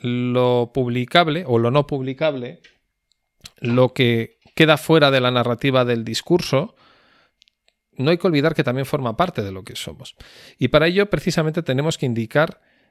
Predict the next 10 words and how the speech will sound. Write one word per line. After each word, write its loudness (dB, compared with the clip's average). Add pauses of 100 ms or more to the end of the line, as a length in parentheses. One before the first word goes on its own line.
(100)
la 2
total -2 (240)
y -2
absoluta -4
insignificancia, -6
insignificancia -6
del -8
yo. -6
Es -8
decir, -6